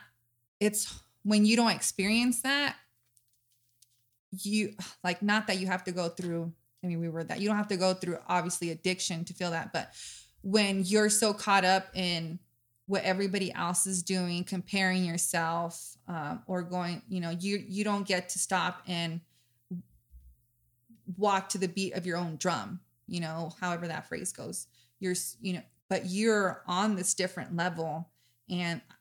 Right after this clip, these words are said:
I honestly believe that's why I was so drawn to you. And I really, you know, we sit here and you, <clears throat> we were talking beforehand, but I feel like you have just so much to share from, you know, being a mom at a, you know,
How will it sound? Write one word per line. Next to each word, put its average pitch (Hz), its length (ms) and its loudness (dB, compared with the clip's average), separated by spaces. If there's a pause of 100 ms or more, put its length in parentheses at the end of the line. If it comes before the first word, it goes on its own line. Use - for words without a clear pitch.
(360)
I 202 200 4
honestly 196 440 2
believe 185 280 0
that's 180 240 0
why 180 140 2
I 170 120 2
was 165 180 -2
so 170 500 0 (160)
drawn 202 420 2
to - 140 -2
you. 175 180 0
And 190 180 -2
I 190 60 2
really, 190 500 0 (460)
you 196 120 0
know, 175 200 0
we 180 120 -2
sit 226 260 2
here 202 200 0
and 180 100 2
you, 170 180 -2 (100)
<clears throat> - 100 -8
we 247 120 10
were 226 100 8
talking 202 360 0
beforehand, 180 720 0
but - 240 0 (100)
I 190 100 0
feel 240 160 2
like 254 180 0
you 233 80 0
have 226 220 0
just 196 220 2
so 190 160 2
much 208 360 0
to 180 60 -4
share 175 560 -2 (380)
from, 175 440 -2
you 180 100 0
know, 165 220 -4 (1080)
being 196 200 2
a 180 60 2
mom 175 360 2
at 170 140 2
a, 165 80 -6 (300)
you 180 120 -2
know, 160 280 -6